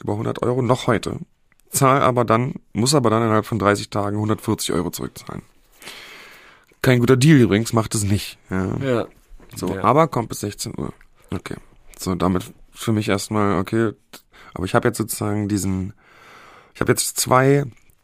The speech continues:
Speaker 1: Ziele in meinem Kopf. Und zwar Geld kommt, Kokain kommt.
Speaker 2: Hm.
Speaker 1: Wenn Geld kommt, kommt Kokain.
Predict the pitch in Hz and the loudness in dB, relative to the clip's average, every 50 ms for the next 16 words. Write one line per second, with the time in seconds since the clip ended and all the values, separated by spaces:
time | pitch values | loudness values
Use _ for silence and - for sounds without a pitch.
0 | _ _ - - - - - 113 101 101 90 92 90 85 - - - - - - | _ _ -16 -10 -6 -4 -2 -2 0 -2 -2 -4 -6 -8 -8 -10 -12 -12 -14 -14
1 | 80 - - 104 104 107 104 98 110 113 135 147 160 - - - 277 262 - - | -12 -8 -4 -2 -2 -2 -2 -2 0 2 2 2 2 0 -4 -6 -6 -8 -12 -18
2 | _ _ _ _ _ _ _ _ - _ _ _ _ _ _ _ _ _ _ _ | _ _ _ _ _ _ _ _ -20 _ _ _ _ _ _ _ _ _ _ _
3 | _ _ _ - _ - - 101 - - - - - - - - - - - - | _ _ _ -20 _ -8 -6 -6 -4 -6 -6 -8 -12 -12 -14 -16 -16 -18 -20 -20
4 | - _ _ _ _ _ _ _ - 78 73 69 92 95 92 95 98 104 - - | -20 _ _ _ _ _ _ _ -12 -12 -6 -2 -2 0 2 2 2 2 2 -2
5 | - 85 85 - - 69 - - - - - 123 | -6 -8 -6 -8 -10 -12 -12 -14 -16 -16 -18 -20